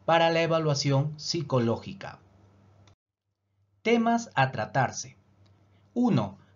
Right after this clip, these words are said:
principales métodos estadísticos inferenciales de estimación a partir de una muestra. Dos,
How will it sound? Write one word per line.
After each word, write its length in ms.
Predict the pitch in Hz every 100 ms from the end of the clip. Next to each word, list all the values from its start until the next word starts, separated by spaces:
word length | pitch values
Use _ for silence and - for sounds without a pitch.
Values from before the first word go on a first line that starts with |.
| -
principales 680 | 190 208 226 233 294 277 202
métodos 520 | 208 202 208 196 190
estadísticos 920 | 131 131 139 196 196 196 208 226 175
inferenciales 920 | 143 127 110 120 - 175 170 196 196
de 140 | 135
estimación 720 | 120 - 123 113 123 165 196 196
a 120 | 131
partir 380 | - 104 - 135
de 80 | 127
una 160 | 120
muestra. 540 | 127 196 196 - - - _ _ _ _ _ _
Dos, 520 | 139 190 185 - -